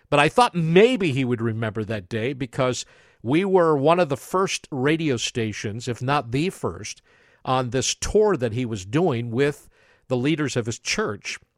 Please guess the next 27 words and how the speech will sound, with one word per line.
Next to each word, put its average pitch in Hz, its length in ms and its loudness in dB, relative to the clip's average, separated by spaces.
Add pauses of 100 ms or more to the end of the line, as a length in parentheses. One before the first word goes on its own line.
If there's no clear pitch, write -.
(680)
to 151 100 -4
go 139 320 2
and 143 140 -2
promote 131 480 0
and 110 120 -4
talk 131 280 -4
about 120 320 -2
the 117 140 -10
upcoming 120 680 -6
Walk 120 320 -2
in 117 100 -2
the 113 80 -4
Word 104 320 -4
program. 240 460 -4 (1700)
But 185 540 4
now 247 560 4
we 240 260 2
have, 151 720 2
many 180 380 0
years 175 340 0
later, 120 380 -4 (560)
we 135 180 0
have 165 120 4
a 143 40 -2
church - 440 -2
that 123 280 -2
exploded, - 920 0